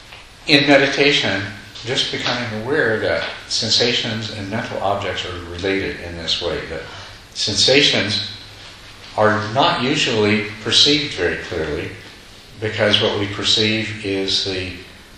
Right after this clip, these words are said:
mental object by which we recognize that sensation, and that predominates. And these, these loom large in our consciousness, and,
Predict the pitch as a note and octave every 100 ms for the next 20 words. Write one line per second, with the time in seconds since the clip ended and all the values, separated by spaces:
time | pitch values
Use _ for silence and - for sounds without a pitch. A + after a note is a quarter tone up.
0 | - G2+ A#2 A2+ F#2+ F#2+ G2+ G2+ F#2+ F#2+
1 | F#2+ G2 G#2 G2+ F#2 G2 C3 - G#2+ F#2
2 | E2 - D#2+ - - - D#2+ C#2+ - D2+
3 | D#2 E2+ E2+ - G2+ A#2 C3 - - -
4 | - D#2 F2+ G2 G2+ - - - - -
5 | G#2+ G#2+ A2+ B2 A2+ A2+ A#2 A#2+ G#2+ G#2+
6 | F#2+ F#2 F#2+ F#2+ - E2+ - - D2+ -
7 | F#2 E2